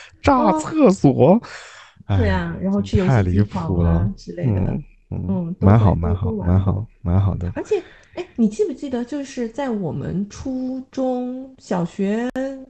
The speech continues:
Speaker 2: 毕业到初中那会儿，很流行一个东西叫跳舞毯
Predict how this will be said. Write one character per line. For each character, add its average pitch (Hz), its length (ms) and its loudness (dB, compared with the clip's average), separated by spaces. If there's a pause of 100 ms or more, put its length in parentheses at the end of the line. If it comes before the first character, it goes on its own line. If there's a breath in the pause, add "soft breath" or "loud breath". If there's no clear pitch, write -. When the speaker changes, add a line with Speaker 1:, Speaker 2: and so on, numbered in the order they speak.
Speaker 2:
毕 269 240 -12
业 254 200 -6
到 226 220 -6
初 262 180 -10
中 269 280 -4
那 226 180 -2
会 175 300 -6
儿， 170 200 -6 (280 soft breath)
很 180 260 0
流 170 180 4
行 208 400 0 (140)
一 185 140 -6
个 214 100 0
东 220 220 0
西 214 120 -8
叫 214 200 -6
跳 262 280 -6
舞 180 220 -4
毯 - 240 -12